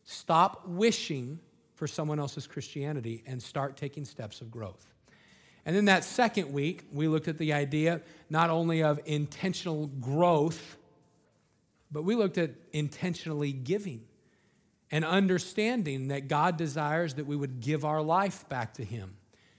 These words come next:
that we would recognize that he is the owner and I am the steward. And so if I'm going to give anything to him, my time,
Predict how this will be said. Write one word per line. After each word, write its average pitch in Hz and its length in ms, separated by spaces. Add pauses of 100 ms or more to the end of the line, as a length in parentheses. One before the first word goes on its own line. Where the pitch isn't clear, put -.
(120)
that 143 120
we 175 140
would 170 140
recognize 160 760
that 135 100
he 190 260
is 151 180
the 147 160
owner 147 440
and 117 80
I 135 140
am 139 160
the 123 80
steward. 127 640 (440)
And 135 160
so 156 180
if 147 100
I'm 160 260
going 165 380
to 151 420 (140)
give 170 240
anything 190 500
to 135 140
him, 135 260
my 139 220
time, 185 680